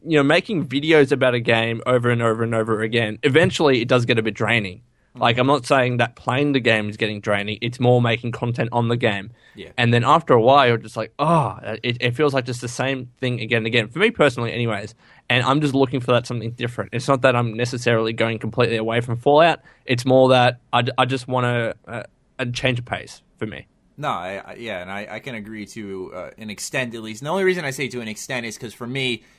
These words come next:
Speaker 2: it's like, I feel to have a, I don't wanna say successful channel, but one that's constantly in the loop, you want a backbone to it, and, like, Fallout four was a
Speaker 1: Yeah.
Speaker 2: backbone. Now,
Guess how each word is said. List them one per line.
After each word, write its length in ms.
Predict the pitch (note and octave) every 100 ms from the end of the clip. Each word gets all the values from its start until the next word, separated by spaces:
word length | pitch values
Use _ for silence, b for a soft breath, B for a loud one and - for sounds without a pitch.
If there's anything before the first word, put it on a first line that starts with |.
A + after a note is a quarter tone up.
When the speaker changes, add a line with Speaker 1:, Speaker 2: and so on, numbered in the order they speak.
| b _
Speaker 2:
it's 180 | B2+ C#3
like, 140 | A#2+
I 100 | B2+
feel 380 | C3+ E3 C3+ - _ -
to 100 | D3+
have 220 | D#3 C#3+
a, 440 | C3 B2 A2+ G2+ - _ _ _ _ -
I 40 | D#3+
don't 80 |
wanna 80 | F#3+
say 140 | F3+ C#3
successful 460 | B2+ - A#2 A2+
channel, 260 | - G#2 F#2+
but 100 | G2+
one 180 | G#2+ B2
that's 220 | A2 -
constantly 600 | - A#2 A2+ G#2+ A#2 G#2+
in 80 | G2
the 60 |
loop, 340 | F#2 G#2+ A#2 -
you 60 |
want 240 | G2 A2 G2+
a 20 |
backbone 640 | F2 F2+ F#2+ - B2+ B2+
to 160 | - C3+
it, 120 | C3
and, 80 | G#2
like, 140 | G2 -
Fallout 340 | B2+ B2 B2
four 140 | A2+
was 120 | G2+ A#2+
a 60 |
Speaker 1:
Yeah. 80 | A2
Speaker 2:
backbone. 500 | G#2+ G2+ - G2 F#2
Now, 280 | B2 C3+